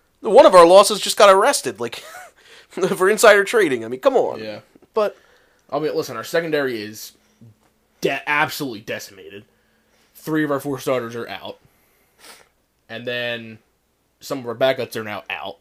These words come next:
Speaker 2: I think Jordan Hicks got hurt.
Speaker 1: He did. So did Devontae Maddox.
Speaker 2: Devontae Maddox got hurt. Jason Kelce got hurt.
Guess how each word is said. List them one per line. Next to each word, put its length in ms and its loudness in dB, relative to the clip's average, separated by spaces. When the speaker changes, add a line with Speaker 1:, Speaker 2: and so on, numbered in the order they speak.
Speaker 2:
I 60 -14
think 260 -12
Jordan 300 -8
Hicks 240 -10
got 240 -10
hurt. 320 -14
Speaker 1:
He 100 -10
did. 360 -4
So 100 -2
did 100 -2
Devontae 380 -2
Maddox. 480 -2
Speaker 2:
Devontae 120 -6
Maddox 280 -4
got 160 -4
hurt. 220 -6
Jason 280 -10
Kelce 400 -2
got 180 -4
hurt. 340 -10